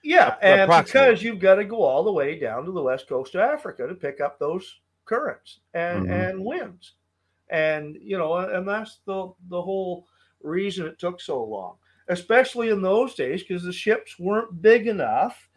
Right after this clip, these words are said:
Speaker 1: to carry enough fresh water and food for that big of a transit. You know, you got eighty, ninety people on board.
Speaker 2: Yeah.
Speaker 1: You know, they tend to eat and drink a little bit,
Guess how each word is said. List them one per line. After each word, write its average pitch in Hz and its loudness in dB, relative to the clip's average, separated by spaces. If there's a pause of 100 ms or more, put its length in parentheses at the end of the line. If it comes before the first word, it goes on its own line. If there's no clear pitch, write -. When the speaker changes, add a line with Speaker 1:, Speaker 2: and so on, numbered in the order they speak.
(280)
Speaker 1:
to 190 -6
carry 196 -6
enough 165 -4 (260)
fresh 214 2
water 170 0 (480)
and 202 -6
food 226 -2
for 208 -2
that 160 2
big 139 -4
of 175 -10
a 226 -10
transit. 320 -8 (420)
You 277 -8
know, 190 4
you 277 -4
got 349 0 (200)
eighty, 226 -2
ninety 202 0
people 208 -6
on 135 -2
board. 170 0 (100)
Speaker 2:
Yeah. 117 2
Speaker 1:
You 226 -2
know, 156 -4 (680)
they 269 2
tend 277 -4
to 247 -6
eat 262 -4
and 208 -4
drink 320 0
a 277 -6
little 120 -2
bit, 104 -12